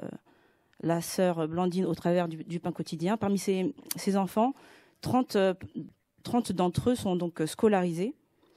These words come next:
euh, car nous sommes en partenariat avec eux depuis, euh, depuis la dernière mission qui était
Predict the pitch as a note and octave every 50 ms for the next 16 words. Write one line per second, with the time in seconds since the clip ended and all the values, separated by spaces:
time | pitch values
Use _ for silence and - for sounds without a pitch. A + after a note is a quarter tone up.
0 | _ _ _ _ _ _ - F3 E3+ E3+ E3 D#3+ - F3+ F3+ F#3 F3 - - F#3+
1 | F#3 F#3 F3+ F3 E3+ - - F3+ - - F#3+ F#3 F3+ F#3 F#3+ F#3 F3+ F3 F3 E3+
2 | - - G#3+ F3 F3 E3 _ - - - G3 F#3 F#3+ F3+ E3+ D#3+ D#3 C#3+ - F#2+
3 | - - - - F3 - - F3+ F#3 E3+ G3 G#3 G#3 G#3 G#3 G#3 F#3 - - G#3+
4 | F3+ - G3 F3+ - - G#3+ A3 A3+ A3+ A3+ - -